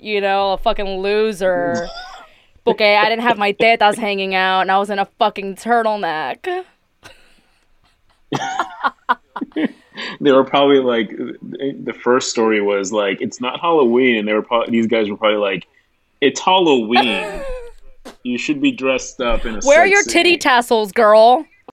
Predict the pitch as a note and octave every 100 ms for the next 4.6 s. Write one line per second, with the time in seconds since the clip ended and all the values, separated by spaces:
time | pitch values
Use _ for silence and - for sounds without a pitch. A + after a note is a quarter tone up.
0 | _ - A#2+ E3+ C#3+ - F#3 F3 B2+ G#2+
1 | G#2+ G#2 G#2 A2+ A2+ - - C3+ - G2+
2 | A2 F2+ F2+ C#2 C2 - _ _ - A3
3 | G3 A#3 A#3 F#3+ E3+ A3 A3 A3+ - C#4
4 | C4 C4 C#4+ C4+ G#3